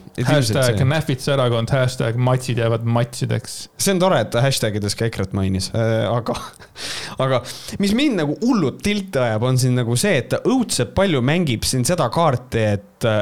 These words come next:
Speaker 1: et, et naisi kiusatakse, et ta pisendab naisi oma postituses hästi, äh, lahedalt. Ta ise ei saa sellest aru, sellepärast
Speaker 2: No nii.
Speaker 1: et ta ei saa mitte millestki aru.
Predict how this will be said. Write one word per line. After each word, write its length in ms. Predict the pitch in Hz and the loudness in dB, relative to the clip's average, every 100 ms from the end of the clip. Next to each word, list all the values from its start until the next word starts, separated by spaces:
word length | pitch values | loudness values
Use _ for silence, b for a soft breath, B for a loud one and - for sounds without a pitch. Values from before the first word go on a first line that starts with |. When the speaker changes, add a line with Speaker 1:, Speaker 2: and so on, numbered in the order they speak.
| - | 0
Speaker 1:
et, 160 | 117 - | -2 -2
et 160 | - | 0
naisi 240 | 156 143 113 | 2 2 2
kiusatakse, 600 | 131 120 98 92 - 113 | 2 0 -2 -4 -2 -2
et 60 | 135 | -2
ta 0 | |
pisendab 480 | 139 175 143 110 151 | 0 0 2 0 0
naisi 320 | 240 165 135 | 0 2 2
oma 160 | 120 | 2
postituses 560 | 120 175 120 120 117 113 | 0 0 -2 -2 0 2
hästi, 300 | 139 - 120 113 | 0 0 0 0
äh, 180 | 113 110 - | 0 0 0
lahedalt. 560 | 143 156 123 101 - - B B B | 0 0 0 -4 -6 -14 B B B
Ta 160 | - 185 | 0 2
ise 160 | 175 | 4
ei 80 | 117 | 2
saa 160 | 127 113 | 2 2
sellest 240 | 110 - | 0 2
aru, 180 | 139 107 | 0 0
sellepärast 320 | 104 101 120 120 | 0 2 2 2
Speaker 2:
No 80 | |
nii. 80 | 127 | 0
Speaker 1:
et 40 | - | 0
ta 80 | 107 | 0
ei 80 | 110 | 0
saa 80 | |
mitte 100 | 107 | 0
millestki 380 | 131 135 101 - | 2 2 0 -2
aru. 160 | 104 | -2